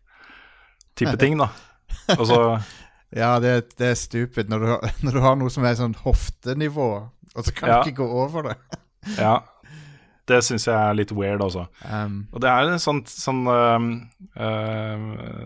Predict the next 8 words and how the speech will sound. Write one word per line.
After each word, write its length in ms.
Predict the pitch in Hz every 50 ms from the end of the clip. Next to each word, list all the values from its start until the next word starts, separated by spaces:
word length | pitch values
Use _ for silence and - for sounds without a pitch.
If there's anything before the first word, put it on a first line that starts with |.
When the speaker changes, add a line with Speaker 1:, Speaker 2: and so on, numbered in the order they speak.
| - - - - 120
Speaker 1:
immersion 380 | 107 101 90 - - 107 101 98
breaking 380 | 101 90 - - 101 98 101 95
ting 220 | - 101 101 95
for 160 | - - 110 110
meg 220 | 110 110 113 113
ofte, 300 | 113 107 - - 147 143 113 - _ _ _ _ _ _ _ _ _ _ _ -
hvor, 160 | 110 107 107
eh, 680 | 104 110 110 110 107 107 107 107 107 107 107 107 107